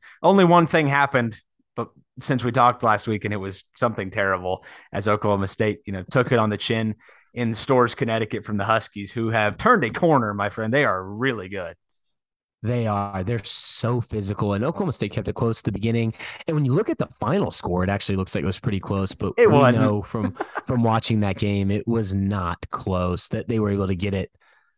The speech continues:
Speaker 2: within, you know, ten there late. But it, it, it, it was fun early, and then it kind of all fell apart.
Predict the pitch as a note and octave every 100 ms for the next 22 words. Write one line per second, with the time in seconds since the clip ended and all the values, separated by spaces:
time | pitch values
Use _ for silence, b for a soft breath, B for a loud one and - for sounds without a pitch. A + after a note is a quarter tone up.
0 | _ _ - A#2+ G#2+ G#2 G2+ F2 G#2 F#2+
1 | F#2 G#2 - A2+ G#2+ G2+ F#2+ - A2 A2
2 | G2+ F#2+ G2 G#2+ G#2 A2 - - b b
3 | b _ _ - G2 F#2 - - C3 -
4 | D3 - - - F3 F#3 - _ _ _
5 | _ - G3 G3+ - E3 D#3+ D3 D3+ D3+
6 | C3+ - - B2 B2 A#2+ A#2+ A#2 G#2+ C3
7 | A#2+ A2+ A#2 - A2+ G#2+ - G#2+ G#2+ -